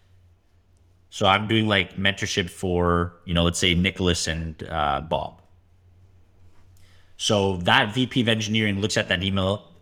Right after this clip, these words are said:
recognizes the names 'cause it's his direct reports, his or her direct reports.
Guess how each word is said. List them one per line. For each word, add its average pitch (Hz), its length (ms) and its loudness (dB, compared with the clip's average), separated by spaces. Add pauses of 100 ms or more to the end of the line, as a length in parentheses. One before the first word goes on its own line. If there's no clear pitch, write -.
recognizes 113 600 0
the 98 80 -2
names 92 340 2
'cause 95 160 -2
it's 90 200 -6
his 95 160 -4
direct 87 320 -2
reports, - 640 -6 (180)
his 92 180 -4
or 87 120 0
her 87 100 -2
direct 82 300 -4
reports. - 540 -6